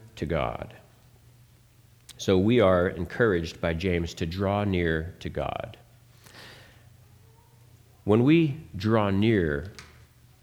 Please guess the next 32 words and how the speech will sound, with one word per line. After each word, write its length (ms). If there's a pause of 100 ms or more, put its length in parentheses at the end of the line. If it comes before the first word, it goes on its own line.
(320)
we 160
think 300
of 100
something 340
physical. 460 (640)
And 140
yet, 500
we 140
know 380 (340)
God 340
is 240
a 60
spirit. 640 (100)
We 120
just 180
went 160
through 200
that 260
catechism 500
question 400
a 40
few 140
weeks 220
ago. 340 (480)
Uh, 100
what 180
is 100
God? 320
God 160
is 140
a 60
spirit. 600